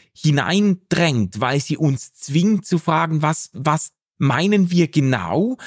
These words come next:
wenn wir von Bewusstsein sprechen, wenn wir von Leben sprechen, wenn wir von Sinneswahrnehmung, wenn wir von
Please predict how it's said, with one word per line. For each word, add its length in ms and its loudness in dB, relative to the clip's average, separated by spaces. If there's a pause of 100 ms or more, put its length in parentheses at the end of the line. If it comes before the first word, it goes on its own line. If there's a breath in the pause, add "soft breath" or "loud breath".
(180 loud breath)
wenn 380 2
wir 140 2
von 220 2
Bewusstsein 640 -4
sprechen, 560 -6
wenn 220 2
wir 100 4
von 240 0
Leben 440 2
sprechen, 520 -6
wenn 200 2
wir 100 2
von 180 -2
Sinneswahrnehmung, 1000 0
wenn 100 2
wir 180 4
von 220 0